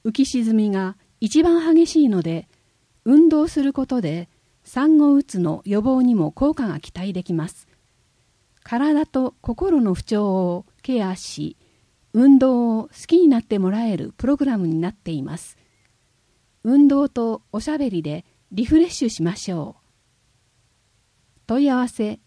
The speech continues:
申し込み、子ども未来課子育て相談係、電話三三の九零三五。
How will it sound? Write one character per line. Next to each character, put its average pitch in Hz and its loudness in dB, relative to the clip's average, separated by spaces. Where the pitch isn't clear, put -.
申 202 0
し - -18
込 202 -8
み、 180 -2
子 262 -8
ど 311 2
も 302 4
未 277 4
来 262 0
課 214 -6
子 233 -8
育 320 -4
て 160 -8
相 180 -4
談 240 0
係、 170 -8
電 233 -2
話 220 -6
三 320 -2
三 311 0
の 165 -2
九 285 2
零 294 0
三 220 -2
五。 196 -2